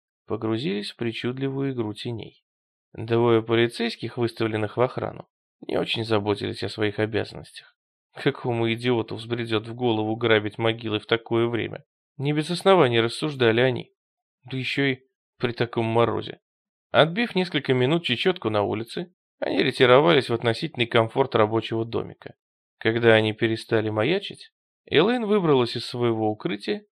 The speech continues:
и с максимальной осторожностью двинулась к заграждению,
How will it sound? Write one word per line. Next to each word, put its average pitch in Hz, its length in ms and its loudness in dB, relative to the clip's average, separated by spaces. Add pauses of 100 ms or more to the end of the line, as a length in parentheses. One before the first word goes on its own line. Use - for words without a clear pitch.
(280)
и - 100 -8
с - 120 -10
максимальной 113 680 0
осторожностью 185 800 -2
двинулась 120 540 -2
к 120 80 -14
заграждению, 127 800 -4